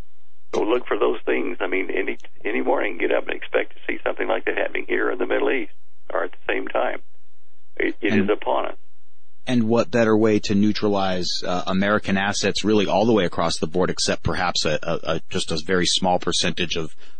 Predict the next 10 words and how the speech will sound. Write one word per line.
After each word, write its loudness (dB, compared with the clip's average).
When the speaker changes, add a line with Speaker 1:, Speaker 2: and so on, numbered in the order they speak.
Speaker 2:
hardened 2
military 2
assets, 0
than 4
an 2
E 4
M 2
P? 2
Now, 4
Stan, 4